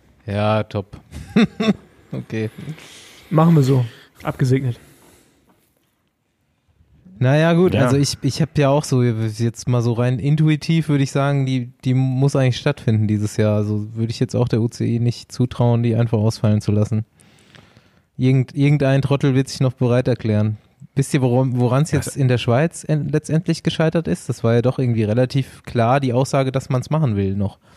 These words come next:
Speaker 2: Ja, die regionalen Bedingungen, oder? Also, dass das Kanton die, ähm, Corona-Maßnahmen, glaub ich, oder sie die nicht so weit öffnen konnten, dass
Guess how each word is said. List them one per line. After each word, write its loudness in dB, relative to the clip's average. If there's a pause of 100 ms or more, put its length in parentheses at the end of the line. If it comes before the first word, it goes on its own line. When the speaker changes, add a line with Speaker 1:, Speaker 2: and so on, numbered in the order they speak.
(100)
Speaker 2:
Ja, -2
die 2
regionalen 2
Bedingungen, 0
oder? -2
Also, -4
dass -4
das -6
Kanton 0 (800)
die, 2 (160)
ähm, -6 (480)
Corona-Maßnahmen, -2
glaub -4
ich, -8 (580)
oder 2
sie 0
die 4
nicht 2
so 0
weit -2 (500)
öffnen 0
konnten, 0 (1160)
dass -4